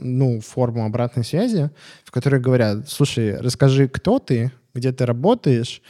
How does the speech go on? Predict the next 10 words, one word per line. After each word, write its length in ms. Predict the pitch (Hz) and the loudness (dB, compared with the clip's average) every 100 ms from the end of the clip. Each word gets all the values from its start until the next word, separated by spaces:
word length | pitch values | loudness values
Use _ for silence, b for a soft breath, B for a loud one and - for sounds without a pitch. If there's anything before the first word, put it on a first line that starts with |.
| b | b
и 80 | - | -8
чем 180 | 131 175 | -2 0
ты 100 | 156 | 2
вообще 220 | 135 147 | 2 2
занимаешься». 760 | 131 131 127 107 101 - - 123 b b b b b b | 2 2 2 0 -2 -8 -10 -12 b b b b b b
И 100 | 131 | 2
вот 140 | 135 170 | 6 6
это 160 | 170 | 4
помогло 500 | - 131 123 127 226 | 2 2 0 2 2
им 340 | 262 151 120 | 4 2 0